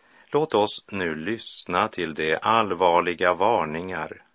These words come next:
som Hebreerbrevets författare här ger, när han låter oss förstå att det är inte nog att vara ordets hörare.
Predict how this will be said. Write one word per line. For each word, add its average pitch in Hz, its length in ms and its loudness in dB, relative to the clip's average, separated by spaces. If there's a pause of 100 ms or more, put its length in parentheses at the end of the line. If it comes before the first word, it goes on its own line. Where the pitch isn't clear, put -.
som 87 440 2
Hebreerbrevets 82 1200 0
författare 90 800 -2
här 85 240 -2
ger, 104 480 -12 (1120)
när 123 140 4
han 107 200 6
låter 110 380 2
oss 107 200 -2
förstå 90 760 -6
att 104 220 -4
det 107 220 -2
är 87 380 2
inte 92 440 -4
nog 92 720 -10 (180)
att 95 240 -2
vara 92 340 2
ordets 76 720 -8
hörare. 107 800 -4